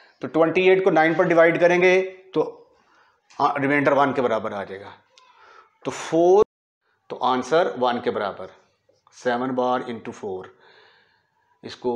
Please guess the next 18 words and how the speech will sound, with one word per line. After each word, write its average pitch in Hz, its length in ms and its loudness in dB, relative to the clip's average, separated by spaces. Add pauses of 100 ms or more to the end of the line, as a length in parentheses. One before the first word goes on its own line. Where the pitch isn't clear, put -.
(540)
फ़ाइव 120 340 -2 (100)
बार 117 480 -2
into 117 320 -10 (400)
टू 131 120 -2
भी 123 80 -4
लिखा 110 220 -8
जा 98 140 -8
सकता - 340 -14
है, - 120 -18 (540)
तो 131 60 -6
फ़ोर, 151 760 -2 (520)
सेवन 131 420 -4
बार 107 460 -8
are 135 280 2
inverse 139 340 -2
of 127 140 -6
each 110 160 -10
other, 92 220 -12